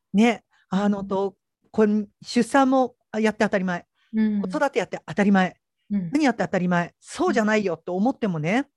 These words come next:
Speaker 2: うん。
Speaker 1: パートナーにはできないお産と母乳育児、これはね、
Speaker 2: うん。
Speaker 1: 子宮があっ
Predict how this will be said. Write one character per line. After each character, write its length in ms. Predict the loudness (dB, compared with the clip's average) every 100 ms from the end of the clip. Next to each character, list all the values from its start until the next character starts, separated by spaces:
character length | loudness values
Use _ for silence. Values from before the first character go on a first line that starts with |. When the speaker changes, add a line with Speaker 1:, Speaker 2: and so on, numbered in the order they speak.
| _
Speaker 2:
う 220 | -2 0 0
ん。 20 |
Speaker 1:
パ 100 | -2
ー 20 |
ト 140 | -2 -2
ナ 120 | 0
ー 20 |
に 100 | 0
は 100 | -2
で 100 | -4
き 140 | -6
な 140 | -4 -2
い 120 | -2
お 100 | -2
産 260 | -2 -2 -2
と 240 | 0 0
母 140 | 0 -2
乳 120 | -4
育 200 | -4 -8
児、 160 | -8 -12
こ 220 | 0 2
れ 100 | 4
は 160 | 4
ね、 240 | 4 2 -2 -10 -20 -12
Speaker 2:
う 40 |
ん。 20 |
Speaker 1:
子 220 | -10 -2 0
宮 100 | 2
が 140 | 2
あ 20 |
っ 100 | 0